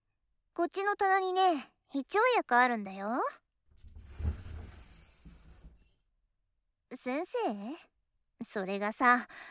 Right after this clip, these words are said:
あっちもサボり。いつもサボってていないんだよね。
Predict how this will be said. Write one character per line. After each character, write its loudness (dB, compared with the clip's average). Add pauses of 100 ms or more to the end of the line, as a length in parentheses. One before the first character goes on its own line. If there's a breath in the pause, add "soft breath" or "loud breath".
(140 loud breath)
あ 8
っ 4 (140)
ち -4
も -4
サ 4
ボ 2
り。 0 (880)
い -4
つ -4
も -2
サ 2
ボ 2
っ 2
て -6
て -6
い -4
な 4
い 4
ん -2
だ 2
よ -2
ね。 0